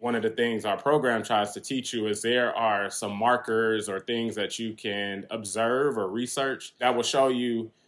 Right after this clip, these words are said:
okay, this venture may be a little more successful than trying this one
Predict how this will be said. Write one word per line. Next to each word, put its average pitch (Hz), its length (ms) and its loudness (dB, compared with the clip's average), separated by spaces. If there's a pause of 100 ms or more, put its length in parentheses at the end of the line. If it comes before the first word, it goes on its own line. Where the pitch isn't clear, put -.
okay, 113 280 2
this 135 160 4
venture 127 360 0
may 113 200 2
be 110 160 0
a 101 60 2
little 110 220 0
more 107 220 -2
successful 101 640 -4
than 95 160 -6
trying 104 480 -2
this 107 260 -2
one 98 380 -4